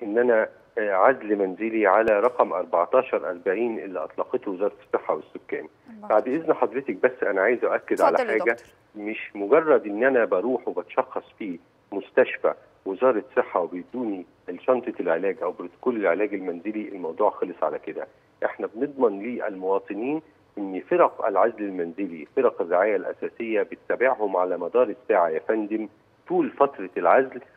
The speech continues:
Speaker 1: عشان نضمن إن الحالة بسيطة تفضل بسيطة لغاية ما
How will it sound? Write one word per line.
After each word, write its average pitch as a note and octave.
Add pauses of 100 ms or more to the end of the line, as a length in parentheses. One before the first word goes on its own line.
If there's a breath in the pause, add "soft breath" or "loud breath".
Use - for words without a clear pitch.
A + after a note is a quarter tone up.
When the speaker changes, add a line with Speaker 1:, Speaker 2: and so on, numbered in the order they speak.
(120 soft breath)
Speaker 1:
عشان C3
نضمن A#2
إن F#2+
الحالة B2
بسيطة F2+
تفضل C#3
بسيطة C3+
لغاية A#2+ (100)
ما G2+